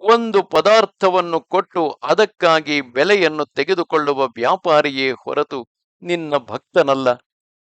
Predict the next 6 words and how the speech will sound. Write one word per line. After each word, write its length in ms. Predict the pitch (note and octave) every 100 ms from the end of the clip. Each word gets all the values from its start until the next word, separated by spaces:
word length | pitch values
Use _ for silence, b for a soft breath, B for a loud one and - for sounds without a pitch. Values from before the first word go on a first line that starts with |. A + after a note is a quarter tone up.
| _
ತನ್ನ 260 | A3 A3+ G#3+
ಪ್ರಭುವಿನಿಂದ 840 | G3+ - F#3 E3+ A3+ G#3+ G3 F#3+
ಪ್ರತಿಫಲವನ್ನು 1120 | F3+ F3 F3 F#3 B3 F#3+ F3 G3+ G3 F#3+ F3+ E3+
ಅಪೇಕ್ಷಿಸಿಯೇ 880 | C#3+ G#3 G#3+ - G3 F3 F3 D#3+
ಸೇವೆ 400 | D3+ - E3 G3+
ಮಾಡತಕ್ಕವನು 800 | F3 D#3 D3+ D3+ D3+ - D3+ C#3+